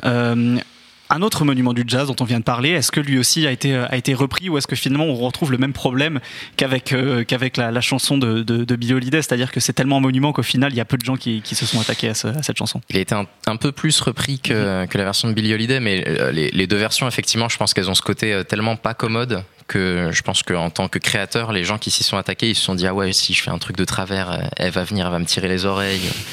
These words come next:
Speaker 2: Donc effectivement, il n'y en a pas beaucoup qui s'y sont, euh, attardés. Je pense qu'il y a, il y a quelque chose d'encore plus, euh,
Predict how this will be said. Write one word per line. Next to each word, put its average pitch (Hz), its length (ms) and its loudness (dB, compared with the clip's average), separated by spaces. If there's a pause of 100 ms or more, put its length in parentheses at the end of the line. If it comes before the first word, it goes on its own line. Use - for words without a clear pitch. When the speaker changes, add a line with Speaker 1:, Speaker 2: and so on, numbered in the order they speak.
(540)
Speaker 2:
Donc - 140 0
effectivement, - 320 0
il - 20 0
n'y 104 60 0
en 101 40 0
a 98 60 -2
pas 110 120 0
beaucoup 110 220 -2
qui 110 140 2
s'y - 140 2
sont, 98 320 2
euh, 90 40 0 (120)
attardés. 110 360 0
Je - 60 -2
pense 117 240 2
qu'il 98 160 0
y 92 80 4
a, 90 100 4
il 78 60 -2
y 92 60 2
a 92 40 2
quelque 98 140 -2
chose 104 160 0
d'encore 98 280 -2
plus, 110 300 -2
euh, 98 220 0